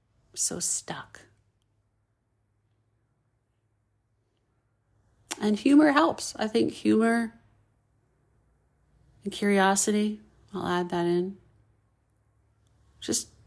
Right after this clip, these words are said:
two keys to unlocking stuckness, I think.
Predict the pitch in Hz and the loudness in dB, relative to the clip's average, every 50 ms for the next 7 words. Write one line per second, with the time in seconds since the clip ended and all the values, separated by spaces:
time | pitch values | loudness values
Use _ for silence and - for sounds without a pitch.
0 | _ - - - 320 349 339 - - 302 277 233 214 - - 214 190 190 185 185 | _ 0 6 10 10 10 10 8 6 4 6 4 2 2 0 0 2 2 4 4
1 | 185 185 185 - 185 180 170 165 170 185 - - _ - - - - 180 180 - | 4 2 2 2 0 0 0 0 -4 -8 -12 -18 _ -12 -8 -6 -4 -6 -4 -6
2 | - - - - - - - _ _ _ _ _ _ _ _ _ _ _ _ _ | -6 -8 -6 -8 -8 -10 -12 _ _ _ _ _ _ _ _ _ _ _ _ _
3 | _ _ _ _ _ _ _ _ _ _ _ _ _ _ _ _ _ _ _ _ | _ _ _ _ _ _ _ _ _ _ _ _ _ _ _ _ _ _ _ _
4 | _ _ - - - - - 160 - 160 - - 208 - | _ _ -20 -16 -14 -12 -12 -12 -12 -12 -14 -14 -14 -20